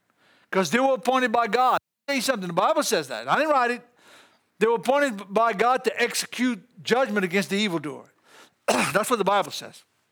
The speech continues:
If they're not doing it, and all they do is help the evildoer, then they're gonna face God for it. I'm not here their judge. I can only tell you what the Bible says. So I make a, I make a judgment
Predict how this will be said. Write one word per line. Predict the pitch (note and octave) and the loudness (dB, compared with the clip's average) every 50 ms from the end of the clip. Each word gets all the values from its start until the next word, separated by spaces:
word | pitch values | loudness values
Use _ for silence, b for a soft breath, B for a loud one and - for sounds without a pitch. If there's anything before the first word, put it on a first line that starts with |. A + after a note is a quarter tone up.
| _ _ _ _ _ _ _ _ _ _ B B B B B B B B | _ _ _ _ _ _ _ _ _ _ B B B B B B B B
If | F#3 E3 | -8 -2
they're | D#3 A3 C4 | 0 2 2
not | C#4 D4 D4 C4 | 4 2 2 2
doing | C4 C#4+ D4+ D#4 D#4+ | 2 2 2 2 2
it, | D4+ - - - _ b b b b b | 0 -2 -6 -14 _ b b b b b
and | F#3 F#3 | -2 2
all | A3 B3 C4+ | 2 2 2
they | C4+ A#3 | 2 2
do | G3+ C4 C4+ | 2 2 2
is | A3 - | 2 2
help | C4 C#4 C#4 | 2 2 2
the | C4 C#4 | 2 0
evildoer, | D4 C#4+ C4+ C#4+ A#3 C#4+ D4 D4+ C#4+ | 2 2 2 0 2 2 2 2 2
then | A#3 A3 G#3+ | 2 0 0
they're | A3 | 0
gonna | A3 A3+ G#3+ | 0 0 0
face | - - A#3+ A#3+ G#3+ | 0 -2 -2 -2 -2
God | F#3 G3 G#3+ F#3 E3 D3+ | -2 0 0 0 0 -2
for | - E3 D3 D3 | -2 -4 -2 0
it. | |
I'm | D#3 G3 A3+ | 2 2 2
not | A#3 B3 B3 | 2 2 2
here | A#3+ B3 | 0 0
their | A#3 A#3 A#3+ A#3+ | 0 0 0 0
judge. | G3+ G#3+ B3 B3+ A#3 F3+ D3+ - - - _ b b b b b b b b b b | 0 0 0 0 0 -2 -4 -8 -16 -20 _ b b b b b b b b b b
I | F3+ F#3+ | -2 0
can | F#3+ G#3+ | 0 2
only | A3 A3+ A3 | 2 0 0
tell | F3 A#3 A3+ | 0 0 0
you | G#3+ | 2
what | G3+ | 2
the | F#3+ | 0
Bible | F3+ F#3+ G3 F#3+ E3+ D#3+ | 2 2 2 2 2 0
says. | - - E3 C#3+ - | -2 -6 -8 -4 -2
So | F#3 | 0
I | G3+ A3+ | 0 2
make | B3 C4 G#3+ G3+ | 0 0 0 -2
a, | G3+ F3+ | 0 0
I | F#3+ G3+ | 0 0
make | A#3 B3+ G#3 | 0 0 -2
a | G#3 | -2
judgment | E3+ D3+ A3+ C4+ D4+ B3+ B3 C4 C4 A3+ | 0 0 0 0 0 0 0 -2 -2 -2